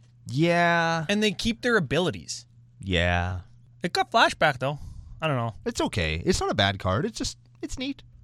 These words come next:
Speaker 2: I can't, I can't mass diminish and then just, like, kill all your dudes by blocking them.
Speaker 1: Yeah.
Speaker 2: Hmm.
Speaker 1: You have to mass diminish and then kill them all by pyroclasming them.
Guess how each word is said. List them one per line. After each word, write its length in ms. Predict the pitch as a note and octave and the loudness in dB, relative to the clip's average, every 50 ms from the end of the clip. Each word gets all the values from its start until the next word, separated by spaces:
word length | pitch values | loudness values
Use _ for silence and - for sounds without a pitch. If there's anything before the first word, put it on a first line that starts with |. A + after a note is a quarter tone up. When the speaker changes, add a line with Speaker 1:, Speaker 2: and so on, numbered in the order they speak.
| - - - - | -20 -20 -4 0
Speaker 2:
I 80 | - - | 0 2
can't, 340 | - - - G3 G#3 F#3+ - - - - | 2 2 0 0 0 -2 -4 -8 -6 -4
I 100 | D3+ D#3 | -4 -2
can't 320 | - - - F#3+ F#3+ - | -2 0 0 2 2 2
mass 340 | D#3 D3 C#3 C3+ C#3+ C#3 - | 2 2 4 4 4 4 4
diminish 480 | - D3+ C3 A#2 A#2 A#2+ C3 B2+ - - | 2 2 2 2 2 2 2 2 0 0
and 80 | C3 | 0
then 140 | B2 A#2+ A#2+ A#2 | 0 0 0 0
just, 200 | A2 - - B2 | 0 0 0 0
like, 240 | A2 G#2+ G#2 - - - - - | -2 -2 -4 -10 -18 -20 -14 -4
kill 180 | - - B2+ A#2 | 0 2 4 4
all 180 | A2+ A#2 A#2 | 4 4 2
your 160 | A2+ A2 A2+ | 2 2 0
dudes 360 | A2 G2 G#2 G2+ G2+ A2+ A#2 A2 | -2 -2 -2 0 0 0 0 -2
by 140 | A2+ G#2 | -2 -2
blocking 460 | G2 - F2+ D#2 E2 - - A#2+ A#2 A#2 | -2 -4 -6 -6 -6 -6 -6 -6 -4 -4
them. 180 | A#2+ C3 C3 - - - - - - - | -4 -6 -6 -10 -16 -20 -20 -18 -10 -6
Speaker 1:
Yeah. 260 | - D#2+ D#2+ D2+ D2+ D#2 - - - - - | -4 -4 -4 -4 -6 -10 -12 -16 -18 -16 -14
Speaker 2:
Hmm. 220 | - G2+ F#2+ G2 G2 - | -12 -10 -10 -8 -4 -2
Speaker 1:
You 120 | G#2 G#2 | 2 2
have 120 | G2+ G2+ - | 2 2 2
to 80 | - G#2 | 0 0
mass 260 | G#2 G2+ F#2+ F#2 - | 0 0 0 0 -2
diminish 380 | - F#2+ F#2 F#2 F2+ F2+ - | -4 -4 -2 -2 -4 -4 -6
and 80 | - F#2 | -8 -8
then 60 | E2+ | -8
kill 220 | - - G2+ F2+ F2+ | -6 -6 -6 -4 -4
them 100 | F2+ F2+ | -4 -4
all 120 | F2 E2+ | -4 -4
by 140 | E2+ E2+ E2 - - | -4 -4 -6 -8 -8
pyroclasming 840 | - - F#2 F2+ F2+ F2+ F2 - F#2 E2+ F2 E2 E2+ E2+ F2 F2+ F2+ | -6 -4 -2 -2 -2 -4 -4 -6 -6 -4 -4 -4 -4 -6 -6 -6 -6
them. 180 | F2 E2+ F2 | -6 -8 -8